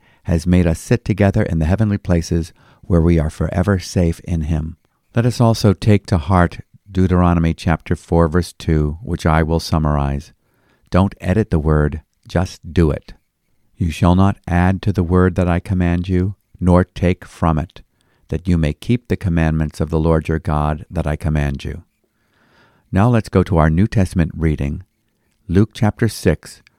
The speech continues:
verses thirty-nine into chapter seven to verse ten. He also told them a parable. "Can a blind man lead a blind man?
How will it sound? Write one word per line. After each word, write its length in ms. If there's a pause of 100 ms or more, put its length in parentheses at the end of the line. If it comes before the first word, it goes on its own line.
(140)
verses 340
thirty-nine 760 (340)
into 220
chapter 380
seven 540 (360)
to 100
verse 320
ten. 440 (280)
He 180
also 440
told 320
them 140
a 80
parable. 640 (720)
"Can 180
a 60
blind 520
man 440 (100)
lead 340
a 80
blind 460
man? 380